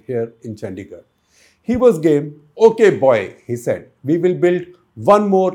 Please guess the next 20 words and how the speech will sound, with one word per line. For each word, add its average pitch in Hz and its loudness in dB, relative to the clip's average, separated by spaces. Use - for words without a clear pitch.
Shandar 143 -2
Yadgar." 107 -2
The 123 -4
rest 160 -4
of 143 -8
the 139 -8
story 139 -4
is 220 -6
brief. 98 -10
The 147 -8
Indian 156 -2
Express 160 -6
appealed 143 -8
to 147 -2
its - -14
readers 139 -6
and 113 -8
raised 135 -8
the 107 -10
funds. - -10